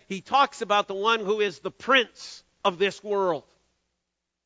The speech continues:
That, that there is one who has, has taken this world captive.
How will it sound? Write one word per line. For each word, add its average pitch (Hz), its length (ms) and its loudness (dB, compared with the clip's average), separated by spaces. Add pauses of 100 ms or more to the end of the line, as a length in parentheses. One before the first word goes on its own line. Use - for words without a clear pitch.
(1500)
That, 214 260 2
that 214 240 4
there 214 180 0
is 208 180 -2
one 254 360 4
who 208 260 -2
has, 196 360 2 (420)
has 202 300 4 (200)
taken 226 640 0 (160)
this 233 340 4
world 214 560 2
captive. - 540 4